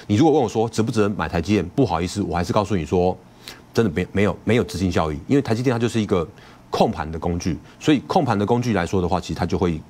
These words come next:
比较偏震荡、震荡、震荡。就算它的基本面再好，它上半年衰退哦，然后下半年复苏哦，可是呢，你要它能够从这边五百到六百，哎，我，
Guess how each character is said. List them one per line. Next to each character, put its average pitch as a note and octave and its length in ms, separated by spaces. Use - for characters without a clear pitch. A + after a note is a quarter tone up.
比 - 60
较 F2+ 40
偏 F2+ 240
震 F#2 160
荡、 E2+ 160
震 D#2+ 160
荡、 D2+ 160
震 D2+ 160
荡。 D2 180
就 G#3+ 120
算 E3 200
它 C#3 140
的 G#2 240
基 C#3+ 140
本 G#2 120
面 A2 100
再 F#2 140
好， - 240
它 C#3+ 80
上 D3 160
半 C#3+ 100
年 F#2+ 80
衰 G#2+ 200
退 A2 180
哦， D#2+ 180
然 A#2+ 80
后 C#3+ 40
下 D#3 100
半 D3 120
年 G#2+ 100
复 B2+ 160
苏 G#2 200
哦， E2+ 220
可 A2 100
是 D#3 100
呢， B2 200
你 G#2+ 100
要 D3 100
它 D3 80
能 A#2 120
够 A#2+ 120
从 G2 140
这 G2+ 40
边 G#2+ 120
五 F#2+ 60
百 F2+ 120
到 G2 80
六 F#2 100
百， C#2 160
哎， D2+ 340
我， G2+ 100